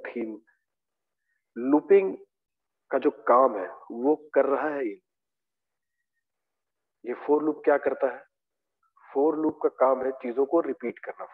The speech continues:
लूप करना, उसी चीज को बार बार करना। किन चीजों को बार बार करना? तो जो भी इसके दायरे में है, यानी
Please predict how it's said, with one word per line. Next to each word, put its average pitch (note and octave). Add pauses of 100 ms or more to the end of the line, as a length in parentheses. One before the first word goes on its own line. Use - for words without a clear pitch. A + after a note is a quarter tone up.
(100)
लूप B2+ (140)
करना, - (440)
उसी -
चीज D3+
को D3
बार C#3
बार B2
करना। - (920)
किन A3+
चीजों C3+
को A#2
बार G2
बार -
करना? - (720)
तो C#3
जो D3+
भी F3+
इसके G3
दायरे B2+
में A#2
है, - (1040)
यानी A2+